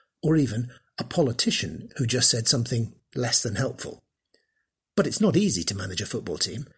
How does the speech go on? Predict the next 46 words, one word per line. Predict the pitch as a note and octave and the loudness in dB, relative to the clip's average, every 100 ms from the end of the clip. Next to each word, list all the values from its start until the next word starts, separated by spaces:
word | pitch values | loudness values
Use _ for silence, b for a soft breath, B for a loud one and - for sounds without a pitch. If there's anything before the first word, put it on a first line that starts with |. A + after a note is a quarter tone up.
| b b b b | b b b b
especially | C#3+ - G#3 - - A#2 | 2 2 2 2 2 4
not | D#3+ A#2 - | 4 2 0
if | - | -2
the | C3 B2+ | -4 -2
expectation | D#3 - - C3+ - C3 B2 | -2 0 0 0 0 0 0
of | B2+ | 2
the | C#3 | 0
whole | - D3+ B2 A#2 | 2 2 2 2
country | - E3 - - - - _ - | 0 0 0 -6 -12 -18 _ -4
is | E3+ B2+ | -2 0
weighing | G#2 F2 D#2+ A#2+ | -2 -4 -2 -2
heavily | - F#2 G2 A2 | -4 -4 -4 -2
upon | A#2+ G#3+ B2+ | 0 0 0
you. | - - _ _ _ - | -4 -18 _ _ _ -4
For | A2+ | -2
example, | F2+ F2+ A#2+ A2 _ _ | -2 -4 -6 -6 _ _
if | B2+ - | -4 0
you're | B2 | 4
the | B2 | 8
manager | A#2+ F3+ A#2+ A#2 - | 8 8 4 0 -4
of | D3+ A2+ | -6 -2
the | A#2+ | 2
national | C3 F3+ - E2+ | 4 4 2 -2
team. | - - B1+ - _ - b b b b b b b b | -4 -4 -6 -16 _ -20 b b b b b b b b
Is | F3 | 4
it | D#3+ | 4
really | C3+ A#2+ A#2+ D3+ E3 | 2 4 6 6 6
likely | C#3 D3+ - G#3+ | 4 0 0 0
that | G#2+ - | 0 0
everyone | C3+ D3 C#3 C#3+ | 2 4 6 6
who | C#3+ | 6
is | C3+ | 4
in | D3 | 4
your | B2+ A#2 | 2 2
local | G#2+ B2+ B2+ C#3 | 2 0 2 2
pub | B2 A#2+ C#3 | 2 0 2
and | A#2 | 2
who | A#2+ | 2
feels | - C3 B2+ | 4 2 2
they | A#2+ D3+ | 2 2
can | - | 4
shout | A#2 - D#3 C3+ | 4 4 2 0
at | - | -2
the | - | 0
T | C3+ C3 | 0 2
V, | D#3 G2 | 0 -2